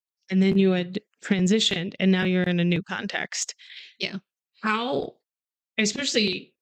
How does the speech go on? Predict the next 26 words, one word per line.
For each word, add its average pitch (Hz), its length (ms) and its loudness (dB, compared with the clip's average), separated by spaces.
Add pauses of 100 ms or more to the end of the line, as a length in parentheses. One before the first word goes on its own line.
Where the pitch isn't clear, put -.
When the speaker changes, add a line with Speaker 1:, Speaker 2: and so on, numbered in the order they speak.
Speaker 1:
in 185 140 2
those 226 180 -2
kinds 185 200 0
of 175 80 -2
spaces 190 440 -4
where 185 200 0
you're 185 220 -6
scantily 202 480 -2
clad 240 480 -2
and 185 160 -2
everyone, 214 360 2 (300)
like, 233 140 6
Speaker 2:
Yeah. 214 160 0
Speaker 1:
to 254 100 -2
go 233 220 4
from 226 300 0
one 202 300 2
and 202 140 2
back 196 240 -2
and 180 80 0
forth, 202 300 -2 (320)
it's - 220 0
just 208 240 -2
like, 190 280 -2
okay, 202 280 0
why, 196 580 -4